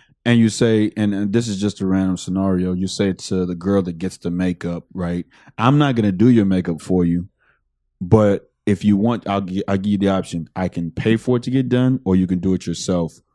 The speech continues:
with my stuff." And they chose to do it th-, themselves with your stuff. What would you tell them to do first in terms of,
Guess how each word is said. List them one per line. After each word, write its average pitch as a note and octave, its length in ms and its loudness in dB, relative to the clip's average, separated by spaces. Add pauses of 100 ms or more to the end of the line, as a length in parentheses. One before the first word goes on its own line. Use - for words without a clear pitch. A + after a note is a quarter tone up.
(120)
with F2 160 -4
my F2+ 180 -2
stuff." D#2 460 -8 (580)
And G2 120 2
they F#2 100 2
chose G2 340 0
to F2+ 60 -4
do F#2+ 180 2
it F2 80 -4
th-, F#2+ 320 -6
themselves F2+ 480 0
with E2 140 -6
your F2+ 120 -2
stuff. E2+ 340 -4
What G#2+ 300 2
would A#2 140 0
you G#2 80 -2
tell G2 280 -2
them F#2 240 -2
to - 100 -14
do F2 220 -2
first - 640 -6
in F2+ 140 -4
terms F2 400 0
of, E2 480 -4